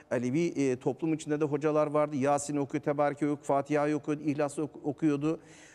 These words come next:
Ha, bir diğer şey de, e, cem evlerinde bugün yapılan eksiğidir, fazlasıdır, şöylesidir, böylesidir.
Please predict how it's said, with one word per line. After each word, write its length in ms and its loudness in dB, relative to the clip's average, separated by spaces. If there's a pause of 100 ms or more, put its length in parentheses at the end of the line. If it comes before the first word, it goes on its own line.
Ha, 180 0
bir 200 2
diğer 200 2
şey 280 0
de, 260 2 (760)
e, 400 2 (120)
cem 260 2
evlerinde 720 0
bugün 240 0
yapılan 540 0 (880)
eksiğidir, 640 -2
fazlasıdır, 640 0
şöylesidir, 680 -2
böylesidir. 600 -2